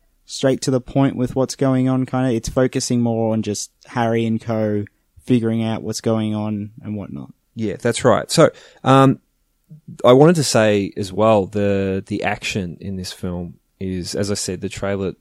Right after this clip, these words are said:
Speaker 2: sort of showed it off, but, uh, the action in this film is, is a lot more intense. Like, it felt a,
Speaker 1: Mm.
Speaker 2: a lot more dangerous. And there's actual stakes. Like, you feel like, well, particularly in the spider scene and, um, the scene at the end with, uh,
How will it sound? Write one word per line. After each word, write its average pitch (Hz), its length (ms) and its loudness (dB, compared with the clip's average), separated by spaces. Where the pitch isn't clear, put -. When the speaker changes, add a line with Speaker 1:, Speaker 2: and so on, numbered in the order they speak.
Speaker 2:
sort 92 180 -10
of 87 80 -10
showed 90 220 -8
it 95 80 -6
off, 92 240 -4
but, 95 180 -4
uh, 98 160 -4
the 107 160 2
action 110 320 -2
in 98 80 -4
this 90 140 -8
film 87 280 -6
is, 82 140 -10
is 92 140 -10
a 87 40 -8
lot 85 220 -2
more 85 220 -8
intense. - 500 -14
Like, - 180 -12
it 95 100 -12
felt 117 220 2
a, - 20 -6
Speaker 1:
Mm. 113 160 -4
Speaker 2:
a 80 60 -6
lot 95 240 2
more 95 180 -4
dangerous. 92 540 -8
And 123 160 -4
there's 131 260 0
actual 143 300 -2
stakes. - 580 -2
Like, 98 220 -6
you 110 60 -6
feel 117 180 0
like, 107 200 2
well, 117 120 -2
particularly 143 380 2
in 104 80 0
the 95 60 -4
spider 104 400 2
scene 92 440 -6
and, 92 280 -4
um, 85 260 -6
the 87 60 -10
scene 98 220 -6
at 85 100 -10
the 85 140 -8
end 90 140 -8
with, - 380 -16
uh, 82 400 -10